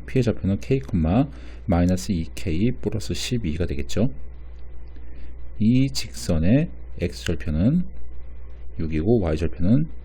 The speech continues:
십이가 됩니다. 자, 그러면 삼각형 A O B의 넓이는 밑변 곱하기 높이 곱하기 이분의 일 하면 삼십육이고요. 삼십육의 사분의 일 하면 구가 되겠죠. 삼각형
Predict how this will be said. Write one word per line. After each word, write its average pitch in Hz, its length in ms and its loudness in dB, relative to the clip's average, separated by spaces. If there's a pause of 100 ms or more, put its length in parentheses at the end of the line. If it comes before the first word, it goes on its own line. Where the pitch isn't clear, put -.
십이가 80 500 -2
됩니다. 67 340 -2 (880)
자, - 120 -2
그러면 110 380 2
삼각형 113 360 4
A 92 340 4
O 101 180 6
B의 92 200 0
넓이는 80 560 2 (680)
밑변 101 340 2
곱하기 95 400 0
높이 87 320 0
곱하기 87 400 0
이분의 76 300 0
일 73 80 -2
하면 92 320 2 (720)
삼십육이고요. 92 800 2 (500)
삼십육의 110 480 4
사분의 82 440 2
일 73 100 2
하면 104 320 2 (560)
구가 - 240 2
되겠죠. 76 320 0 (760)
삼각형 101 580 2